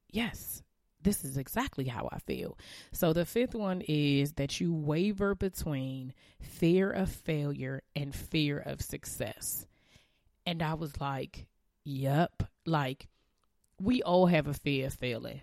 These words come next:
We don't wanna fail school. We don't wanna fail as parents. We don't wanna fail our driver's test. We don't wanna fail in our marriage. We don't wanna fail on our, uh, evaluations at work, because usually when you fail at something, depending on what it is, you lose something, right? And so,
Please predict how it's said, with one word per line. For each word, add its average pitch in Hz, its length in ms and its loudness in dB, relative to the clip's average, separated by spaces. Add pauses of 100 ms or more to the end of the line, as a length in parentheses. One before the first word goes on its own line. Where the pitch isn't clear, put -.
We 165 160 4
don't 180 160 2
wanna 180 180 -4
fail 165 600 2
school. 117 520 0
We 139 160 2
don't 180 160 0
wanna 170 220 0
fail 160 480 2
as 151 140 -2
parents. 117 500 -6
We 143 120 0
don't 175 180 6
wanna 160 200 -2
fail 156 460 2
our 139 160 2
driver's 131 480 -4
test. 113 320 -6
We 143 140 -6
don't 165 180 -2
wanna 156 380 -2 (440)
fail 170 580 6
in 160 180 -2
our 156 160 2
marriage. 135 440 2
We 147 80 6
don't 165 180 4
wanna 156 260 0
fail 160 440 4
on 151 200 2
our, 147 360 2
uh, 143 500 0 (540)
evaluations 156 800 4
at 135 180 2
work, 147 280 2
because 156 500 6 (300)
usually 196 400 10
when 175 160 2
you 151 80 4
fail 214 300 6
at 165 100 4
something, 143 560 0
depending 160 360 4
on 156 60 2
what 147 140 2
it 147 40 2
is, 151 220 4
you 156 80 2
lose 175 320 4
something, - 380 -6
right? 151 260 0
And 147 100 -2
so, 143 360 4